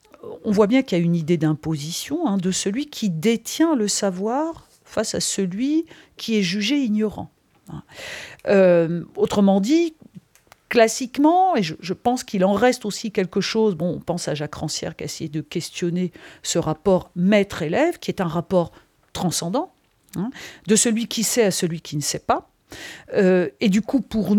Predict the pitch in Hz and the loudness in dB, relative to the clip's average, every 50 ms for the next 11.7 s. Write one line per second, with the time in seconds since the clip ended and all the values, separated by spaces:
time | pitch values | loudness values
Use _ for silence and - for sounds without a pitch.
0 | 214 196 - - 214 202 170 196 226 277 370 349 262 190 180 - 202 185 - - | 2 0 -2 -4 -4 0 2 2 4 4 4 2 2 0 0 -2 -4 -6 -6 -4
1 | 214 202 175 180 - - - - 220 208 196 - - 196 185 202 196 170 165 165 | -2 0 0 0 -2 -2 -2 -2 0 0 0 -2 -2 -2 -2 -2 -2 -2 -2 -4
2 | - - - 156 151 151 151 165 165 - - - 311 339 320 214 147 - - - | -4 -6 -8 -6 -6 -4 -4 -6 -8 -8 -6 -4 -2 -2 0 -2 -4 -6 -8 -8
3 | 165 - - - 185 165 - 156 147 - - 87 - - 143 151 160 156 - - | -10 -8 -6 -6 -6 -4 -4 -6 -8 -8 -10 -8 -8 -8 -6 -6 -8 -8 -6 -6
4 | 147 143 151 143 139 147 156 143 - - 156 156 165 196 233 302 339 214 151 - | -6 -4 -4 -4 -4 -4 -6 -6 -6 -6 -6 -4 -4 -2 -2 -2 -2 -2 -4 -4
5 | 147 - - 196 190 - - - 196 175 156 147 156 151 - - 156 196 254 311 | -6 -6 -4 -4 -4 -4 -4 -6 -4 -4 -4 -4 -6 -6 -8 -6 -4 -2 0 0
6 | 349 - - 240 247 - - - - - - _ _ - - 285 277 254 - 220 | 0 0 -2 -2 -4 -4 -8 -18 -20 -20 -20 _ _ 2 4 6 6 6 4 2
7 | 202 - - 247 269 339 349 - - _ _ - - - - - - - _ _ | 0 0 2 2 2 2 2 -4 -8 _ _ -20 -20 -20 -20 -20 -20 -20 _ _
8 | - - - 180 175 165 165 190 190 175 185 190 190 220 285 285 240 190 - - | -10 -4 -2 0 0 2 2 2 2 4 4 4 4 6 6 6 4 2 0 -2
9 | - 160 - - - - 277 320 - - - 139 - - _ _ _ _ _ _ | -4 -4 -4 -2 -2 -2 -2 -2 -2 -4 -6 -6 -8 -8 _ _ _ _ _ _
10 | _ _ _ _ _ _ _ _ - - - 202 190 180 170 165 165 160 - 180 | _ _ _ _ _ _ _ _ -10 -6 0 2 2 4 4 2 0 0 0 0
11 | 170 190 202 202 - - - - 214 226 269 285 - | 2 2 2 2 2 0 2 2 2 2 2 0 -4